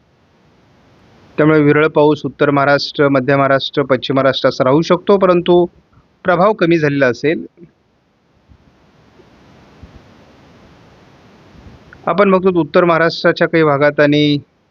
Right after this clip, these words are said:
मध्य महाराष्ट्राच्या काही भागात, अ,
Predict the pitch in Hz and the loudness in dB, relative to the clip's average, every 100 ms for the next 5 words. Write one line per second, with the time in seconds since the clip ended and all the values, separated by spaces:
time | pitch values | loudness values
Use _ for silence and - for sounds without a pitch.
0 | _ _ _ _ _ _ _ - 151 170 | _ _ _ _ _ _ _ -2 0 2
1 | 185 175 165 175 175 165 156 135 123 104 | 2 0 -2 -4 -2 0 0 0 -2 -4
2 | - _ _ _ _ _ _ _ _ _ | -8 _ _ _ _ _ _ _ _ _
3 | _ _ _ - 440 - _ _ _ - | _ _ _ -20 -20 -20 _ _ _ -4
4 | 185 | 0